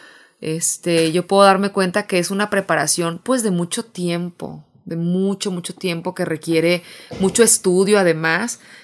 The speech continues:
y conocer, eh, el, el funcionamiento de la mente, este, eh, es una responsabilidad muy grande,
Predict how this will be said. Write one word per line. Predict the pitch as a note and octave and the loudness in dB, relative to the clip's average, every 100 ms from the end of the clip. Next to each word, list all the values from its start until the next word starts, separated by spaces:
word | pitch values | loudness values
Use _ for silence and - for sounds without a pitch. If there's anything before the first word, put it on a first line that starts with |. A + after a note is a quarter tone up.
| _ | _
y | F#3+ | -8
conocer, | - F#3 E3+ D#3+ - D#3 D#3+ F3 - | 0 0 2 2 2 2 2 0 -4
eh, | - E3 D#3+ - | -4 -2 -2 -4
el, | D#3+ D#3 - - | -4 -4 -6 -8
el | D3+ | -8
funcionamiento | D3+ D#3+ F3 E3 D#3+ D#3 | -6 -4 -2 -2 -4 -2
de | F3+ | 0
la | E3+ D3+ | 0 0
mente, | D3+ D3+ D#3 F3 F3 - E3+ E3 E3+ E3 D#3+ - - _ - | -2 -2 -2 -2 -4 -4 -2 2 2 0 -4 -16 -20 _ -14
este, | C#3+ C3+ - - C#3+ C#3+ C#3+ C#3+ - - - _ _ _ - - | -8 -6 -8 -8 -8 -8 -10 -12 -18 -20 -20 _ _ _ -12 -6
eh, | D#3 D3+ D3 C3 A#2 D#2+ - _ _ _ _ _ _ _ _ A2+ | -4 -2 -4 -6 -8 -14 -18 _ _ _ _ _ _ _ _ -2
es | D3+ F#3+ | 2 2
una | G3+ G#3 | 2 0
responsabilidad | G#3 G3 F#3 F3 D#3+ D#3+ | 0 -2 0 2 4 4
muy | F3 F#3 | 4 2
grande, | F3+ E3+ E3+ F3 F#3 | 4 4 4 2 0